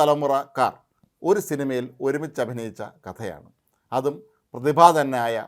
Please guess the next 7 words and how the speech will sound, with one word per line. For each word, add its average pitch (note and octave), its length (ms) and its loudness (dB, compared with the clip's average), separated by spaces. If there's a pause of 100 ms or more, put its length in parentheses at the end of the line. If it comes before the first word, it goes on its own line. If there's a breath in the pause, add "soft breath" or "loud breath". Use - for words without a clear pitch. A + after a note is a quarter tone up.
(120)
ഒരു A#2 180 -8
സംവിധായകൻ്റെ A2 720 -8
ചിത്രത്തിലാണ്. F#2+ 520 -16 (880)
കഥയിലെ C#3+ 380 2 (160)
നായകൻ B2+ 360 -2 (600)
നമ്മുടെയൊക്കെ B2+ 460 -4
പ്രിയപ്പെട്ട A#2+ 380 -6